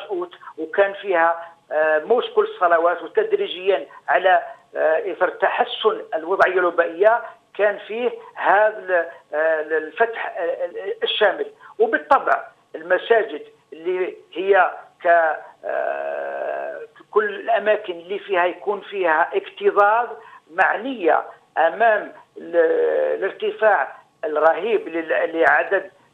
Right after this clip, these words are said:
ال-، ال-، ال-، الحالات، ونلاحظوا وقلناها عدة مرات في ال-، أو نلاحظوا حتى فيه، فيه ثاني عزوف حتى في المساجد بالنسبة لتطبيق الإجراءات الوقاية، وشفناه. أعطينا المثل منذ خمسطاش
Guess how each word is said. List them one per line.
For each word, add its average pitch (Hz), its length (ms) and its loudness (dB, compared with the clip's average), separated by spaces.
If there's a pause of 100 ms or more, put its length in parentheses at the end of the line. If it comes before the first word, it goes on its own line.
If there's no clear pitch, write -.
ال-، 160 220 -4
ال-، 165 220 2
ال-، 151 440 2
الحالات، 175 480 2 (180)
ونلاحظوا 175 600 0 (140)
وقلناها 180 460 0
عدة 175 340 -2
مرات 175 300 4
في - 60 -12
ال-، 160 120 -8
أو 170 180 2
نلاحظوا 175 560 2
حتى 254 380 2
فيه، 175 320 -2 (300)
فيه 190 180 -2 (100)
ثاني 208 380 2 (160)
عزوف 196 500 2 (320)
حتى - 320 -2
في - 80 -6
المساجد 185 520 -2 (260)
بالنسبة 170 640 0 (360)
لتطبيق 196 1000 0
الإجراءات 180 500 0
الوقاية، 156 360 2
وشفناه. 202 560 0 (340)
أعطينا 247 320 2
المثل 240 500 2 (140)
منذ 202 180 -2
خمسطاش - 460 0